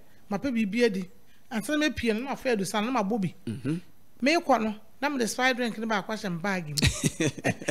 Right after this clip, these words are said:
Speaker 1: Sɛnea a wonam no,
Speaker 2: Mm, mm.
Speaker 1: w'anim, wo mene wo bɛwo.
Speaker 2: Mm, mm,
Speaker 1: Ɛhɔn.
Speaker 2: mm.
Speaker 1: Wonam no, wobɛlose energy kakra.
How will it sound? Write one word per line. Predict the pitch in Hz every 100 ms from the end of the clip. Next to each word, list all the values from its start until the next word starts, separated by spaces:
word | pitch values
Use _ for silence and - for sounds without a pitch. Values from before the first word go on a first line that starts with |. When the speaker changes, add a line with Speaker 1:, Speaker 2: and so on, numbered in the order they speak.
| - -
Speaker 1:
Sɛnea | - 359 - 381 381 339
a |
wonam | 277 302 285 269
no, | 247
Speaker 2:
Mm, | 233 170 170 165
mm. | 160 147 143
Speaker 1:
w'anim, | 269 311 339
wo | 349
mene | 339 330
wo | 277
bɛwo. | 277 254 254
Speaker 2:
Mm, | 147 143 139 131
mm, | 185
Speaker 1:
Ɛhɔn. | 135 127 - 220 208 196 117
Speaker 2:
mm. | 107 101 101
Speaker 1:
Wonam | 294 311 330
no, | 339
wobɛlose | 370 320 262 302
energy | 277 269 220
kakra. | 202 -